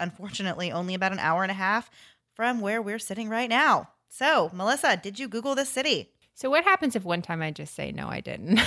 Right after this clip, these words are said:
Speaker 2: <laughs>
Speaker 1: We're going to stop recording, and you're going to have to, um,
Speaker 2: Google it
Speaker 1: quickly
Speaker 2: on
Speaker 1: Google this city.
Speaker 2: <laughs> I just love how you worded it. It's perfect. So Indialantic, the official name is Indialantic by the Sea, but they go by Indialantic for obvious reasons.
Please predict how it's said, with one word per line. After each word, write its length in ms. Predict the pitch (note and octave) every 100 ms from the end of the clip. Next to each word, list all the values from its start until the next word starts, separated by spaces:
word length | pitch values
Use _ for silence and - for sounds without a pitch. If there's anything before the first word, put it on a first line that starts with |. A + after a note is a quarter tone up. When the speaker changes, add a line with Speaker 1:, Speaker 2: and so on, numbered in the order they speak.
| -
Speaker 2:
<laughs> 180 | D4+ -
Speaker 1:
We're 180 | B3 D4+
going 220 | C#4 F#3
to 100 | D4
stop 220 | C#4+ A#3
recording, 480 | D4 - G#3 F#3+ F#3
and 160 | F3 F3
you're 140 | F3+
going 240 | E3+ D#3+ F3+
to 80 |
have 340 | F#3 F3+ F3 -
to, 420 | - D#3+ E3 D#3+ D3+
um, 160 | D#3+
Speaker 2:
Google 220 | F3+ F3+
it 140 | F3 E3+
Speaker 1:
quickly 180 | - A#3+
Speaker 2:
on 40 |
Speaker 1:
Google 180 | E3 D#3
this 160 | C#3 -
city. 320 | - D#3+ - - A#3+ A#3+ B3+ C4
Speaker 2:
<laughs> 480 | C4+ - C#4+ - -
I 100 | G#3
just 140 | A#3+
love 140 | A#3+ G#3
how 120 | G3
you 140 | E3
worded 340 | D3+ D3+ C#3+ -
it. 120 | -
It's 100 | -
perfect. 460 | - E3 - - - - - -
So 400 | - D4 B3+ G#3+ -
Indialantic, 720 | B3 D#4+ F4+ B3+ G#3 G3 G3 - _ _
the 160 | F#3 F3
official 460 | D3+ B3+ D#4 C4+
name 320 | D#3+ - - E3
is 240 | F#3 -
Indialantic 580 | G3+ F#3 E3 D#3+ D3 D3
by 140 | D#3
the 100 | D3
Sea, 360 | - D4+ C4 A#3
but 180 | A3+ G#3+
they 100 | G3
go 160 | F#3
by 220 | E3+ E3
Indialantic 680 | D3+ D#3+ D3+ D#3 A3+ A3+ A3+
for 420 | - C#4 C#4 C#4 C4+
obvious 340 | - D#3+ D#3 -
reasons. 400 | A#3+ G3 -